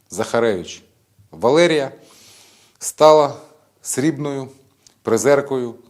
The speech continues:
з боротьби самбо у ваговій категорії вісімдесят кілограм. Вітаємо нашу талановиту спортсменку та її тренера Сергія Шпильова. Успіхів та нових перемог!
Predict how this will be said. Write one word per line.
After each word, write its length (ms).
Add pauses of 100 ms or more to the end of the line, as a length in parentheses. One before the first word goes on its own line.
(120)
з 80
боротьби 400
самбо 500 (420)
у 120
ваговій 400
категорії 540
вісімдесят 520
кілограм. 480 (560)
Вітаємо 480
нашу 280
талановиту 600
спортсменку 720 (160)
та 140
її 200
тренера 560 (260)
Сергія 640 (280)
Шпильова. 640 (720)
Успіхів 640
та 80
нових 380
перемог! 380